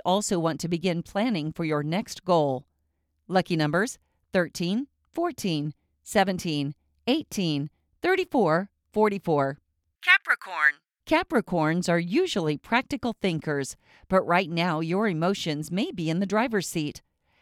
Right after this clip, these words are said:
An adjustment in how you view yourself and your life might be helpful. Lucky numbers six, thirty-two, thirty-three,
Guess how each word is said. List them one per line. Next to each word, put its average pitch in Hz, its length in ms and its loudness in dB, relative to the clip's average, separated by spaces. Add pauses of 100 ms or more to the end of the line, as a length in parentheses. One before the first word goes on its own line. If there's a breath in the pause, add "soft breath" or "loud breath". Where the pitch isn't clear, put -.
(160)
An 214 160 6
adjustment 190 720 0
in 160 200 0
how 185 180 -2
you 170 260 -2
view 185 280 -2
yourself 202 720 0
and 277 200 -2
your 311 100 -2
life 175 380 2 (260 soft breath)
might 302 300 0
be 202 100 0
helpful. 175 540 0 (720)
Lucky 180 260 0
numbers 170 440 0 (260)
six, - 460 -2 (340)
thirty-two, 196 600 0 (260)
thirty-three, 247 680 0